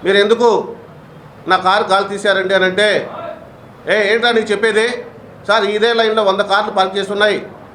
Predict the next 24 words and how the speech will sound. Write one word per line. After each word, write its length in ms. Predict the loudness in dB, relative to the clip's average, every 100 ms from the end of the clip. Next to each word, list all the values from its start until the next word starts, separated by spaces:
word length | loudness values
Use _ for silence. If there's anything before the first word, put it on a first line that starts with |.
| -2
వాటన్నిటికీ 460 | 0 2 0 -2
తీయకుండా 500 | -4 -6 -4 0 2
నా 140 | 2 0
కారుకి 280 | 0 0 -2
ఎందుకు 160 | -4
తీశారు? 640 | -4 0 2 0 -2 -12 -20 -14 -8
ఒకవేళ 320 | -2 2 2
నేను 60 | 2
no 160 | 2
parking 260 | 0 -2 -6
ప్లేస్లో 320 | -4 -4 -2
కనుక 520 | -2 0 2 2 2 0
పార్క్ 200 | -2 -2
చేసినట్టయితే 480 | -4 -2 -2 0 0
నాకు 180 | 0
ఫైన్ 200 | 2 0
వేయండి, 460 | 2 2 0 -2 -4 -10 -12 0
చలానా 300 | 2 4 2
రాయండి" 540 | 2 2 0 -2 -4 -10 -14 -4
అని 140 | -2
చెప్పి 180 | 0 -2
మర్యాదగా 400 | 0 2 2 2
మాట్లాడుతూ 460 | 0 0 0 0 -2
ఉంటే, 460 | 0 0 -2 -4